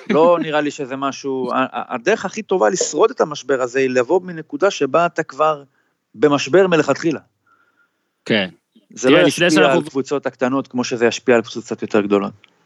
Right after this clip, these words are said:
Speaker 1: אבל
Speaker 2: לפני
Speaker 1: היחסיות
Speaker 2: שאנחנו
Speaker 1: תישמר, זאת אומרת, מכבי תל אביב, גם אם היא תקטן, היא יכולה להיות בטוחה שאחרות תקטנו ביחסיות דומה, אם לא גדולה יותר.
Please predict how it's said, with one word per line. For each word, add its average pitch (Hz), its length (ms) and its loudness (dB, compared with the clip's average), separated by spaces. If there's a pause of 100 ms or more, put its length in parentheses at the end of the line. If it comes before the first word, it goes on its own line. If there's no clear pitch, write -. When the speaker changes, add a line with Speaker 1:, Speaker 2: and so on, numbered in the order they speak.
(280)
Speaker 1:
אבל 127 180 4
Speaker 2:
לפני 139 120 4
Speaker 1:
היחסיות 143 360 2
Speaker 2:
שאנחנו 190 240 -2
Speaker 1:
תישמר, 226 600 -2
זאת - 160 -16
אומרת, 147 340 -2
מכבי 190 340 -2
תל 160 180 0
אביב, 170 360 2 (840)
גם 160 80 6
אם 202 80 -2
היא 185 100 -6
תקטן, 208 500 -2 (340)
היא 120 100 -16
יכולה 151 180 0
להיות 175 200 -2
בטוחה 139 360 -6
שאחרות 139 540 -6
תקטנו 151 360 -4
ביחסיות 151 680 4 (880)
דומה, 139 400 4
אם 156 180 -8
לא 156 120 -2
גדולה 135 320 -2
יותר. 110 260 -12